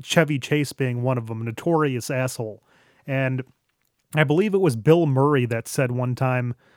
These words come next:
uh, about Chevy Chase and just kind of being famous in general.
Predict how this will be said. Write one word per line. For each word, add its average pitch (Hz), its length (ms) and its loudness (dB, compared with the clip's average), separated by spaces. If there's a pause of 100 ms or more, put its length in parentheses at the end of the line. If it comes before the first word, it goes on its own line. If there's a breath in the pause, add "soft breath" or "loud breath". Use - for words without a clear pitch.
uh, 131 200 0
about 147 340 2
Chevy 139 340 0
Chase 139 300 0
and 139 120 0
just 131 180 -4
kind 147 180 2
of 127 100 -2
being 139 220 0
famous 139 480 -2
in 123 100 -4
general. 127 520 0